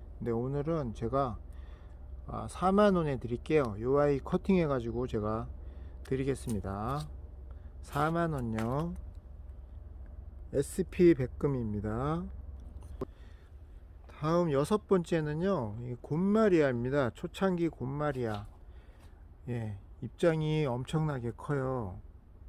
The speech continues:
예, 입장도 크고, 예,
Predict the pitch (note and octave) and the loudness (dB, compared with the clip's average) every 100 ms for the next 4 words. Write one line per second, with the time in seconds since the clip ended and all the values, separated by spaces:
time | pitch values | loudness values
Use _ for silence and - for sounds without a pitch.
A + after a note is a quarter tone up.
0 | - - - - G#2+ G#2 G2+ G#2+ - - | -20 -20 -20 -12 -8 -6 -8 -12 -16 -20
1 | - - - - - - - - - - | -20 -20 -20 -20 -20 -20 -18 -18 -18 -20
2 | - - - - - C3+ C3+ A#2+ - - | -20 -20 -20 -18 -8 -6 -4 -6 -8 -10
3 | D#3 D#3+ D#3+ F#2+ - - - - - - | 0 4 4 2 -8 -18 -18 -18 -20 -20
4 | - - - - - A2 G#2 | -20 -20 -20 -20 -12 -10 -10